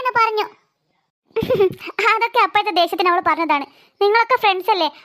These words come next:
അങ്ങോട്ടും ഇങ്ങോട്ടും ക്ഷമിക്കല്ലാണ്ട് വേറെന്താ? എന്റെ മോൻ പോയി അവളോട് ഒരു വട്ടം കൂടെ സോറി പറഞ്ഞാ മതി.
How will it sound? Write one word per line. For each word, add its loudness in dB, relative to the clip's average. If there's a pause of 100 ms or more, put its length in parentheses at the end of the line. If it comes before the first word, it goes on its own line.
(120)
അങ്ങോട്ടും 2
ഇങ്ങോട്ടും -2
ക്ഷമിക്കല്ലാണ്ട് 0
വേറെന്താ? 0 (1040)
എന്റെ 2
മോൻ 2
പോയി 4
അവളോട് 0
ഒരു 0
വട്ടം -2
കൂടെ 2
സോറി 0
പറഞ്ഞാ 0
മതി. -6